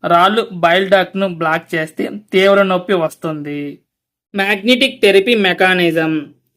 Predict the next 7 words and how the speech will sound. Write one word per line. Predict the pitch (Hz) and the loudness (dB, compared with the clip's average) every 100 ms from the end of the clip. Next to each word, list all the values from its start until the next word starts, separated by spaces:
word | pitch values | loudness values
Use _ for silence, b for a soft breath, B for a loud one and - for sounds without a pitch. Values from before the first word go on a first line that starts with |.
| _ 180 | _ -4
మాగ్నెటిక్ | 180 190 190 240 233 240 - | 0 0 0 -2 -2 -6 0
థెరపీ | 196 185 190 226 | 2 2 0 -2
శరీరంలో | 196 180 202 196 175 202 214 | 2 6 6 6 4 0 0
మృదువైన | 180 180 196 196 208 220 | 0 4 4 4 2 0
మాగ్నెటిక్ | 185 170 170 180 170 175 _ | 0 -2 -2 -4 -6 -10 _
ఫీల్డ్ | - 208 202 | 0 0 0
సృష్టిస్తుంది. | 196 180 202 190 180 160 156 156 147 | -6 -2 0 0 -2 -4 -2 -2 -4